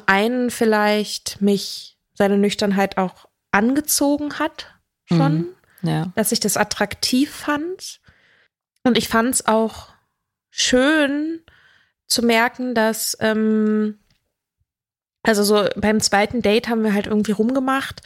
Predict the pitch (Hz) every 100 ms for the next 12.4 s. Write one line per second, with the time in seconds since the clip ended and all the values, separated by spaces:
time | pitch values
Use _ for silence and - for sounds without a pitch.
0 | - - - _ _ _ _ _ _ _
1 | - 220 - - 226 294 - 269 370 403
2 | 294 247 - - - 294 403 415 392 254
3 | - 262 339 320 302 285 233 233 214 -
4 | - 208 - 208 190 202 - - - 196
5 | 190 185 190 185 170 - - - 196 196
6 | 226 226 - - - - - _ - 226
7 | 226 262 269 240 247 - - 247 269 285
8 | 285 - - _ _ - 226 226 269 311
9 | - - 269 240 226 240 262 262 269 262
10 | 262 - - _ _ _ - 262 277 359
11 | 302 208 170 - - 165 - - - -
12 | 190 175 165